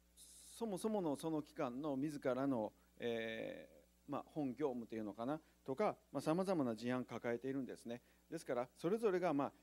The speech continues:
依存とか任せてしまうとか、責任の所在の、えー、投げ合いみたいになってしまってもいけませんし、この件に関してはやっぱり最後の最後は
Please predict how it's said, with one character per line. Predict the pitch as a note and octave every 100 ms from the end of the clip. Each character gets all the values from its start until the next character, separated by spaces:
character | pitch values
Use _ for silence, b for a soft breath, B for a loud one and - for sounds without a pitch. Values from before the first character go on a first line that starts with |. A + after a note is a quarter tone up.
| -
依 | B2
存 | C3 D#3
と | E3 B2
か | A2 G#2+
任 | D3+ D#3 D3+
せ | D#3 - _ -
て | D3+
し | D#3
ま | D3
う |
と | C#3
か、 | G#2+
責 | - C#3 D3+
任 | C#3+
の | D3
所 | C#3 B2+
在 | A#2 A2+ A2
の、 | C3+ C3 B B
え | A#2+ A#2
ー、 | A#2+
投 | C3
げ | C#3
合 |
い | D3
み | F3+
た | D#3+
い |
に | A#2
な |
っ | A#2
て | C3+
し | -
ま | D#3+
っ |
て | B2
も | D#3+ B2
い | C3
け | C3+
ま | B2+
せ | C3
ん | B2
し、 | G#2 B B B
こ | - A3+
の | A3
件 | A3+
に | G3+
関 | G3+
し | F3+
て |
は |
や | F3
っ |
ぱ | A#3
り | F#3+
最 | - G#3+
後 | G3+
の | F#3+
最 | F#3+ G#3+
後 |
は | A#3